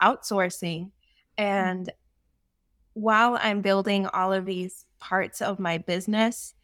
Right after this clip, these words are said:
I choose what I am going to keep on my plate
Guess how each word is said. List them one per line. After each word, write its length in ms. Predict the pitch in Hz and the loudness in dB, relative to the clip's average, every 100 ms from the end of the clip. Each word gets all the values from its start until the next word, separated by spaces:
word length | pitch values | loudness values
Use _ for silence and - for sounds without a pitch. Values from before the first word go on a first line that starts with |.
| _ _ _ _ | _ _ _ _
I 560 | 196 190 190 190 180 - | 0 2 2 0 -4 -6
choose 580 | - - 277 277 240 226 | -6 2 4 4 2 -2
what 360 | 202 208 202 - - | -4 2 2 2 0
I 220 | 185 185 | 2 2
am 260 | 202 - | 2 0
going 280 | 190 196 190 | 0 0 -2
to 100 | 196 | -6
keep 340 | - 220 226 _ | -6 -4 -4 _
on 160 | 202 180 | -4 0
my 140 | 175 | -2
plate 340 | 175 233 285 | -2 0 -2